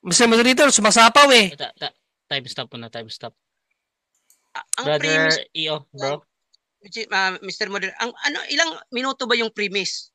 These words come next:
Speaker 2: Ah, wala kasing time yung sa premise ng ano, bro. Pero time naman niya, bro. Time niya to lahat. Ah, umaandar yan. So, wala pa tayong rules dyan doon sa kung gaano kahaba yung premise niya ba.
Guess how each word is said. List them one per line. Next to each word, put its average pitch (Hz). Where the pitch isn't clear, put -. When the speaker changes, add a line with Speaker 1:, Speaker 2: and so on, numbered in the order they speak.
Speaker 2:
Ah, 135
wala 139
kasing 143
time 135
yung 135
sa 135
premise 127
ng 127
ano, 120
bro. 123
Pero 143
time 151
naman 147
niya, 139
bro. 131
Time 160
niya 156
to 143
lahat. 123
Ah, 120
umaandar 131
yan. 113
So, -
wala 131
pa 139
tayong 127
rules 123
dyan 113
doon 117
sa 113
kung 123
gaano 127
kahaba 123
yung 120
premise 120
niya 117
ba. 110